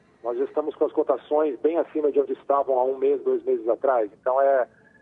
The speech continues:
é, às vezes a memória é curta, né? As pessoas, é, a gente tem aqui o, a soja quase um dólar acima de onde estava, e o pessoal aguardando, o câmbio dando excelentes oportunidades ainda. Então, principalmente pra quem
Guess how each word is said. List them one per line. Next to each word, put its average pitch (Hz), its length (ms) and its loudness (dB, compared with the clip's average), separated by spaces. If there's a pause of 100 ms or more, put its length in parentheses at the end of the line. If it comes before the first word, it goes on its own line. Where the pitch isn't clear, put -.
(300)
é, - 100 -14
às 117 180 -4
vezes 135 220 0
a 151 60 2
memória 143 340 0
é - 20 -4
curta, 156 400 -2
né? 131 140 -4
As 123 140 -4
pessoas, 143 500 -6 (340)
é, 143 60 -12 (280)
a 123 40 -10
gente 131 240 -16
tem 151 200 -4
aqui 147 300 -8
o, 123 340 -10
a - 40 -18
soja 135 320 -6
quase 139 280 -2
um 139 60 -12
dólar 139 320 -4
acima 131 260 -16
de 131 80 -14
onde 139 180 -16
estava, 156 540 -6 (640)
e - 60 -20
o - 20 -20
pessoal 156 340 -4
aguardando, 143 520 -6
o - 20 -20
câmbio 139 260 -14
dando 139 180 -12
excelentes 135 340 -18
oportunidades 135 680 -10
ainda. 123 280 -20 (100)
Então, 151 220 -8
principalmente 165 580 -14
pra 135 140 -14
quem 139 320 -14